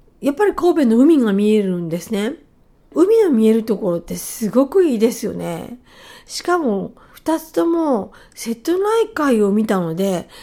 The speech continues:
瀬戸内海ってすごく穏やかで、天気も良かったので、「あ、ここに住みたい」って思っちゃうような風景でした。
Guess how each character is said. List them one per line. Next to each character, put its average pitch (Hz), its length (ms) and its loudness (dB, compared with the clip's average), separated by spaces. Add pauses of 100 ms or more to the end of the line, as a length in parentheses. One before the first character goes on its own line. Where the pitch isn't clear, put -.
(240)
瀬 - 180 -16
戸 311 200 -4
内 392 200 -2
海 254 200 0
っ - 20 -4
て 214 240 -6
す 220 180 -8
ご - 180 -10
く 330 120 -4
穏 262 400 0
や 254 180 2
か 180 140 -6
で、 190 380 -2 (460)
天 339 200 2
気 302 120 -4
も 190 140 0
良 214 120 4
か 233 120 -2
っ 190 100 -6
た 180 120 -6
の 175 120 -8
で、 190 320 -4 (560)
「あ、 294 320 0
こ 302 140 -8
こ 311 200 2
に 339 140 -2
住 320 240 -4
み 311 200 -8
た - 280 -4
い」 392 80 2
っ - 40 0
て - 200 -2
思 262 260 0
っ 320 80 -4
ち - 180 0
ゃ - 20 4
う 240 80 2
よ 220 180 0
う 226 60 2
な 269 140 0
風 254 280 0
景 208 380 -2
で 202 240 -4
し - 80 -10
た。 - 180 -8